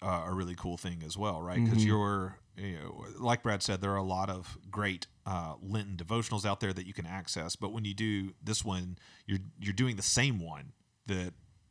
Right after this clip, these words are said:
Speaker 1: all of your brothers and sisters at Shades are doing. You're making the same journey alongside of each other. It gives you an opportunity to discuss these things, uh, in your community group, to discuss them with one another. So I, I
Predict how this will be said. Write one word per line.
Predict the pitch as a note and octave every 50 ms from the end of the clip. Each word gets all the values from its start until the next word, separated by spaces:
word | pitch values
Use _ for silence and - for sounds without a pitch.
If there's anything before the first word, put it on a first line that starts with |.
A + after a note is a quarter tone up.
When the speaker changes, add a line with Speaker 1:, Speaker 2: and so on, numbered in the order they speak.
| _ _
Speaker 1:
all | - F#2+ F#2+ F#2+
of |
your | F#2 F#2
brothers | F2 F#2+ F#2 F2+ F2 E2+
and | F2 -
sisters | - B2 - - F#2 F2 E2+ - - - - - - _ _ F#2+
at | F#2+ E2+ -
Shades | - - F2+ E2 D2+ C#2+ C2+ D2
are | E2+
doing. | G2 F2+ F2 F2 F2 E2+
You're | F#2 F#2+
making | G2 F#2+ F2+ F#2+ F2
the | F2
same | - - G2 G2 F#2+ F#2
journey | E2 E2+ D#2 D#2 D#2 D#2
alongside | E2 E2+ E2+ E2 E2 E2 - E2+ E2+ F2
of | F2 D#2+
each | D#2 - -
other. | E2+ E2+
It | E2+
gives | F2+ G2+ F#2+
you | F#2
an | F2+ F2
opportunity | E2 - - - F2 F2 F2 F2+ E2+
to | - - F2
discuss | E2 E2+ - - - F2 E2 -
these | - E2 E2+ -
things, | - E2+ E2+ E2+ F2+ F#2+ - - - - - - - - - _ -
uh, | F#2+ F#2+ G2
in | - A#2
your | A2+ A#2
community | G#2+ - B2+ A#2+ C3+ D3 B2 F2
group, | F2 F2 D#2+ D2+ - -
to | - E2
discuss | E2 F2 - - E2+ - -
them | - F#2 F2 F2+
with | F2+ F#2 F#2 - -
one | - G2 F#2+
another. | F#2+ F#2+ F#2+ F#2 F#2 F2
So | - - F2 E2+ D#2 -
I, | G2+ G#2
I | F2